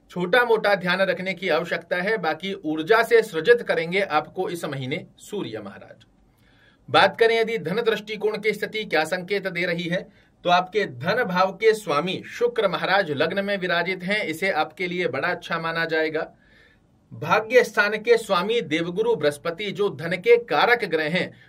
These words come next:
वही आ चुके हैं धन भाव में और पहली ही तारीख पर, इसलिए मैंने कहा यह महीना आपके लिए बहुत ही विशेष रहेगा।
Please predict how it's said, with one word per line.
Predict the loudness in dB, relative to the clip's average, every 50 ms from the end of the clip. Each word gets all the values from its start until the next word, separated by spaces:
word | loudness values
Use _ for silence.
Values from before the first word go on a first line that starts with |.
| _ _ -10
वही | -4 -2 0 0 2 2 0
आ | 2 2 2 2
चुके | 2 2 -4 -6 -4 -4 -2
हैं | 0 0 -2 -2 -4 -8 -6
धन | -4 -4 -2 -2 -6 -8 -12 -16 -14
भाव | -8 -4 -2 -2 -2 0
में | 0 -2 -2 -2 -4 -10 _ _ _ -2
और | 0 0 0 0 -4 -4 -2
पहली | 0 0 0 -2 -2 -4 -2
ही | -2 -2 -2 -2
तारीख | -2 -2 -2 -2 -4 -6 -12 -12
पर, | -6 -6 -6 -6 -6 -12 _ _ _ _ _ _ _ _ -6
इसलिए | -4 -2 0 0 4 4 4 4
मैंने | 4 2 0 -2 -2
कहा | -4 -4 0 2 2
यह | 2 2 0 -4
महीना | -6 -6 -8 -4 0 0 0
आपके | 0 0 -2 -4 -6 -8 -8 -6 -6
लिए | -4 -2 -4 -4 -4
बहुत | -4 -6 -6 -6 -8 -8
ही | -8 -6 -8 -8
विशेष | -8 -12 -10 -8 -6 -8 -8 -8 -12
रहेगा। | -14 -14 -12 -14 -14 -14 -14 -18